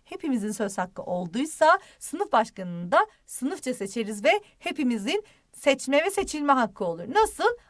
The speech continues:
Aday olmak isteyenler ortaya çıkarlar. Onunla ilgili sınıfta bir seçim yapılır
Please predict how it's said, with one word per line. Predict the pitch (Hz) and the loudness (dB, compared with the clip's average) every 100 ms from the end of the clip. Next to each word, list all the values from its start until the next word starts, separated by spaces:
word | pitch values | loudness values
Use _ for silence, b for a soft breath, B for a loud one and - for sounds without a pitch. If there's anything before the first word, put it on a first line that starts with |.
| _ - | _ 4
Aday | 285 359 339 | 4 6 4
olmak | 262 220 214 | 4 2 -6
isteyenler | - 208 180 165 160 | -8 -4 -2 -4 -4
ortaya | 180 185 240 240 | -2 -2 -2 -4
çıkarlar. | - - 349 339 339 349 359 b b - | -6 0 6 6 8 4 2 b b 0
Onunla | 311 370 330 | 2 2 -2
ilgili | 269 220 196 196 | -2 -2 -6 -4
sınıfta | 247 226 175 | -4 -4 -6
bir | 170 | -8
seçim | - 277 381 285 | -8 -6 -4 -2
yapılır | 208 202 214 | -2 -2 2